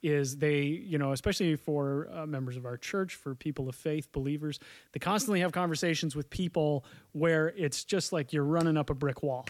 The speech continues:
running up against a brick wall. You can't, you can't get anywhere with these people, and you feel like you're trying all these things, and you're arguing from either the,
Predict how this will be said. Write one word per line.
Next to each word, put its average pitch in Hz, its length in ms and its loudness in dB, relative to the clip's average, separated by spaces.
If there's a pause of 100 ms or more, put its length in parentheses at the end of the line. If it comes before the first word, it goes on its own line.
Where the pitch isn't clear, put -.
(400)
running 160 240 4
up 139 100 0
against 139 300 -2
a - 20 -10
brick 135 180 -6
wall. 143 100 -6
You 143 120 -4
can't, 185 400 0
you 190 140 -2
can't 190 200 0
get 147 120 0
anywhere 147 440 4
with 120 140 -8
these 131 200 -4
people, 131 360 -2
and 123 140 -2
you 127 40 0
feel 156 220 -2
like 139 160 -4
you're 131 100 -8
trying 165 540 0
all 156 160 0
these 147 220 -2
things, 151 400 0
and 131 100 -2
you're 135 180 0
arguing 143 480 6
from 135 360 -2 (480)
either 147 280 -2
the, 127 200 -6